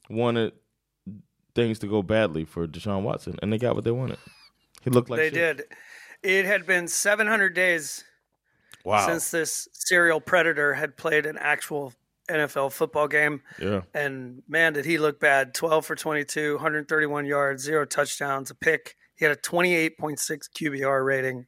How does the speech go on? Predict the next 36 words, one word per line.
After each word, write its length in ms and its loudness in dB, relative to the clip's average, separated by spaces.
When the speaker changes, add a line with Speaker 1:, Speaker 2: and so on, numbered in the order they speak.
Speaker 2:
rusty 640 0
as 380 0
hell. 460 -2
Um, 680 0
the 80 2
Browns 500 0
did 180 0
not 220 2
score 380 2
an 180 -2
offensive 720 0
point 500 0
until 320 4
they 100 4
kicked 300 0
a 80 0
field 380 2
goal 340 2
at 100 2
the 220 -6
end 200 2
of 120 2
the 100 0
four-minute 640 2
mark 320 2
in 140 -6
the 80 -6
fourth 420 0
quarter. 420 -2
Donovan 340 4
Peoples-Jones 720 0
punt 260 0
return 360 2
for 160 0
a 40 2
touchdown. 640 2